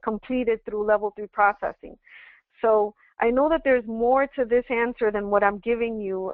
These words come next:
Uh, so if you wouldn't mind, I'd love to just take the, uh, the question and maybe try to get one of our experts to answer it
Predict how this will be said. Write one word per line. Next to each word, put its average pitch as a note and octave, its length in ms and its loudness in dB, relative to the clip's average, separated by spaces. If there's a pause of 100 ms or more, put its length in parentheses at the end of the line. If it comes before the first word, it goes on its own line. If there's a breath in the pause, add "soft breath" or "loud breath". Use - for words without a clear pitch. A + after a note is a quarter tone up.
Uh, F#3+ 360 2
so A3 80 0
if A3 100 -6
you B3 100 -10
wouldn't A#3+ 240 -8
mind, A3+ 340 0
I'd G3+ 340 -2
love A3 240 -2
to A#3+ 80 -20
just G#3+ 200 -20
take A3+ 180 -4 (120)
the, G#3 220 -4
uh, F#3 200 2 (320 soft breath)
the G#3 60 -6
question A#3+ 400 -4
and G#3 100 -10
maybe G#3+ 320 -8
try A3 160 -2
to A3 80 -2
get G#3 160 -2
one G#3+ 140 -8
of G#3 140 -4
our G3 100 0
experts G3+ 420 -6 (100)
to F#3+ 60 -10
answer G3 380 -4
it F#3 100 0